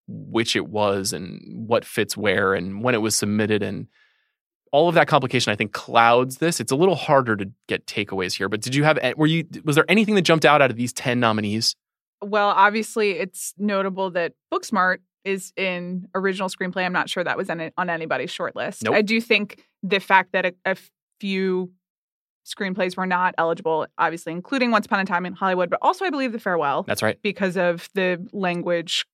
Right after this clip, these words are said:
Speaker 2: uh, classifications for
Speaker 1: That's
Speaker 2: the
Speaker 1: right.
Speaker 2: W G A. So original screenplay is, it extremely packed. And I, good for Booksmart, a movie that I enjoyed. And,
Speaker 1: Yeah.
Speaker 2: and Katie Silverman in particular, who I think is very talented.
Speaker 1: Absolutely.
Speaker 2: I, I don't know whether that will transfer.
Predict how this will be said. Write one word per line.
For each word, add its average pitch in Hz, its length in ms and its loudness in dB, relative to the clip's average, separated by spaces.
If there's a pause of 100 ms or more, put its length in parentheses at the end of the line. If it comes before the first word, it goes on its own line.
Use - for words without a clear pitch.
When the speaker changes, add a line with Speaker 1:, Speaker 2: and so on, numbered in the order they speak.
(160)
Speaker 2:
uh, 180 160 0
classifications - 840 -4
for - 60 -8
Speaker 1:
That's 185 100 -4
Speaker 2:
the 185 40 -2
Speaker 1:
right. - 60 2
Speaker 2:
W 147 160 -4
G 107 120 -8
A. 82 180 -2 (420)
So 262 260 2
original 262 420 6
screenplay 214 420 2
is, 180 280 -6
it 180 120 -4 (280)
extremely 185 680 -2
packed. 156 480 2
And 190 140 0
I, 180 380 2 (680)
good 277 180 -2
for 359 120 -2
Booksmart, 349 460 -2
a 240 100 0
movie 254 260 2
that 254 100 2
I 247 80 6
enjoyed. 254 360 2 (500)
And, 208 440 4
Speaker 1:
Yeah. 285 140 6
Speaker 2:
and 240 260 2
Katie 254 220 2
Silverman 226 360 2
in 226 60 2
particular, 262 380 2
who 254 80 0
I 214 40 2
think 208 140 -2
is 202 80 -4
very 220 180 4
talented. 277 500 2
Speaker 1:
Absolutely. 117 440 0
Speaker 2:
I, 196 300 6
I 208 120 4
don't 220 240 2
know 214 180 4
whether 208 260 4
that 185 320 4 (320)
will 196 440 -2
transfer. 240 540 -2